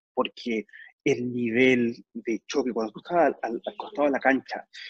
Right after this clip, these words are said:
y tú ves a estos gallos, y, y te digo, la semana pasada, estos muchachos de dieciocho años, cómo chocan, es una cosa, pero brutal, brutal.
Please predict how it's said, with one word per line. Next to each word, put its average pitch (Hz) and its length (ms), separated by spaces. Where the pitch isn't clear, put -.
y - 100
tú 131 140
ves 156 360
a - 100
estos - 200
gallos, 127 320
y, 127 240
y - 20
te 147 120
digo, 135 120
la 107 60
semana 135 240
pasada, 156 380
estos - 260
muchachos 127 380
de 117 60
dieciocho 113 440
años, 113 260
cómo 190 540
chocan, - 440
es - 680
una 135 220
cosa, 139 520
pero 113 200
brutal, 139 420
brutal. 127 440